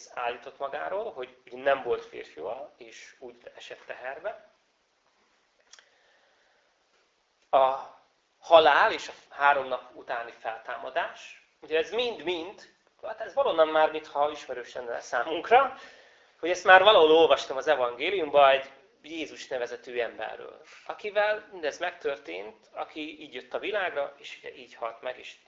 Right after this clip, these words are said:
támad fel. Tehát mindezek a mitológiák nagyon hatással voltak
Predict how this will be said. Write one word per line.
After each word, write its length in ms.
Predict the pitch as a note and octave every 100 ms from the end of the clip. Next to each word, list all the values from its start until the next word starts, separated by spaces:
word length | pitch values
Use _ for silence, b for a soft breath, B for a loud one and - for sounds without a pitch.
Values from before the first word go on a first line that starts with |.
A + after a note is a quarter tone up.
| _
támad 340 | - G#2+ - -
fel. 340 | - - - _ _ _ _ _ _ _ _ _ _ _ _ - b b b b b b b b b b b b _ _ _ _ _ _ _ _ _ _ _ _ _
Tehát 200 | - D#3
mindezek 420 | G3 D4+ G#3+ E3+ E3+
a 40 |
mitológiák 880 | E3 - F3 C#3+ C3+ C#3 D3 F3 G3+
nagyon 440 | G#3 C#4 D#3+ C3
hatással 640 | - D#3+ D#3 D3+ - C3
voltak 580 | B2 B2 A#2+ B2+ -